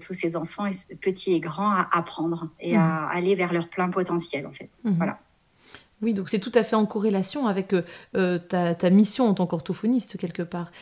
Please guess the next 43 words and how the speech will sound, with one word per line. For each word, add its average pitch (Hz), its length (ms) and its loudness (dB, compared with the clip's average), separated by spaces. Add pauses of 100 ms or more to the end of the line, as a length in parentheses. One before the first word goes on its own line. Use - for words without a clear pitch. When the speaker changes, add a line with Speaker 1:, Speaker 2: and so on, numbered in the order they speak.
(120)
Speaker 2:
Ça, 175 500 2
ça 170 180 -8
pouvait 190 320 -2
tout - 180 -14
à 233 100 0
fait - 160 -4
être 233 220 -6
complété, 247 560 -4
cette, 190 360 -6
euh, 185 100 0 (300)
cet - 240 -6
apport 214 420 -2
de, 185 140 0
euh, 190 320 4
la 170 120 -2
pensée 202 320 -4
mont-, 202 340 0
montessorienne 196 840 0 (240)
dans 226 220 0
ta 214 120 -2
pratique 202 420 -6
au 185 60 0
quotidien. 190 480 -4 (160)
Tu, 180 100 -16
tu - 160 -10
as 185 60 -2
réussi 202 320 -4
à 202 40 -6
faire 196 160 -4
des 180 180 0
liens 220 200 -2
entre 202 280 0
les 185 140 2
deux 254 260 -4
et, 202 140 2 (340)
et 185 100 0
à, 175 320 0 (720)
et 190 60 -4
à 175 60 -4
rester 175 240 -8
dans 214 140 2
les, 180 240 2
euh, 175 140 4